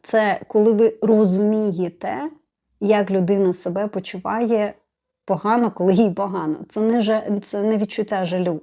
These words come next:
а співчуття. Типу, у вас є розуміння,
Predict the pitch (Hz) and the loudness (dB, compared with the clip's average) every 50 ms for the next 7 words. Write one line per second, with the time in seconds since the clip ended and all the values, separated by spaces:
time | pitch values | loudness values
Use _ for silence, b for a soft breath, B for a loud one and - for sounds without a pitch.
0 | - - - 180 180 185 - - - - _ 214 226 233 226 - _ - - 208 | -10 -8 -6 -6 -6 -6 -10 -14 -14 -6 _ 0 0 0 -2 -6 _ -6 -4 -4
1 | 202 - - 202 175 160 165 B B B B B B _ - 214 202 - 202 185 | -4 -2 -2 -2 0 -2 -2 B B B B B B _ -2 -2 0 0 0 0
2 | 214 202 190 202 175 165 170 170 - - 196 190 185 175 - - 185 196 196 185 | 0 2 2 2 2 0 -2 -6 -10 -6 -2 -2 -2 -2 -4 -4 -4 -2 -2 -2
3 | 165 - 175 165 165 160 156 160 170 185 220 269 320 | -2 -2 -2 -2 0 2 2 2 0 0 -2 -4 -4